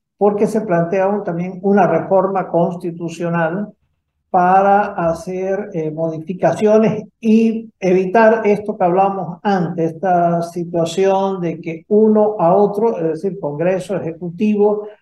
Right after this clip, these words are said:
se estén tensionando continuamente entre, y vigilando entre ellos. Eh,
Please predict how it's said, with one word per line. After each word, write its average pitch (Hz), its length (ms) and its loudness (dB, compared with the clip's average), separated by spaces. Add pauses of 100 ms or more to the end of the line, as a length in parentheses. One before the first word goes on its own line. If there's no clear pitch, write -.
(120)
se - 200 -4
estén 208 540 -2
tensionando 180 800 -4
continuamente 175 1160 -2
entre, 151 420 -10
y 180 160 0
vigilando 156 640 0
entre 135 300 -10
ellos. 131 140 -20 (840)
Eh, 175 360 0